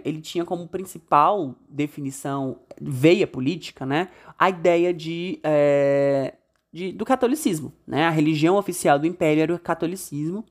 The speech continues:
Inclusive, depois, quando Dom Pedro segundo, é, é, é, romper com a Igreja Católica no finalzinho do reinado, né, vai acabar sendo um dos principais motivos pro fim do Segundo Reinado no país.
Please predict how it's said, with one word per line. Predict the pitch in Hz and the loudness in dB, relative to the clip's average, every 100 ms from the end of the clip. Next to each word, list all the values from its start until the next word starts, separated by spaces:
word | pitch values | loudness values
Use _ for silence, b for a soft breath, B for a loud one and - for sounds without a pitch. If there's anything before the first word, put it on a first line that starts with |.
| _ B B B | _ B B B
Inclusive, | - 170 151 175 | 2 2 4 2
depois, | 170 175 147 170 | 2 4 4 2
quando | - 156 165 | 2 0 0
Dom | 139 | 0
Pedro | 143 131 | 0 -2
segundo, | 135 135 127 131 135 135 - _ - - | -2 -4 0 0 2 0 -6 _ -8 2
é, | 131 | 4
é, | 120 | 4
é, | 131 127 127 - 131 123 123 123 120 - _ _ _ - | 2 2 0 0 -2 0 0 0 0 -4 _ _ _ -6
romper | 143 196 - 170 208 | -2 0 4 4 4
com | - | 0
a | 139 | -2
Igreja | 139 135 131 | 0 -2 -4
Católica | 135 - 151 202 151 131 | -6 0 2 2 -2 -10
no | |
finalzinho | 135 143 139 139 143 139 | -10 -4 -2 -2 -2 -2
do | |
reinado, | 135 131 127 180 185 123 | -2 -2 2 2 2 -2
né, | 131 180 - B B B B | -6 -8 -10 B B B B
vai | 147 | 2
acabar | 156 180 151 156 180 | 2 2 0 2 0
sendo | - 170 175 | -4 -6 -6
um | 180 | -8
dos | 170 175 | -10 -12
principais | - 196 - - 180 185 | -14 -14 -10 -2 0 2
motivos | 247 254 226 226 247 | -2 -2 -2 -2 -4
pro | - 302 - | -6 -8 -8
fim | - - 254 262 - - | -20 -2 2 2 -2 -8
do | 240 | -2
Segundo | 254 220 226 | 0 2 2
Reinado | 240 262 214 208 | 4 4 2 0
no | 220 | -2
país. | 240 - 135 - - | -2 0 0 -4 -14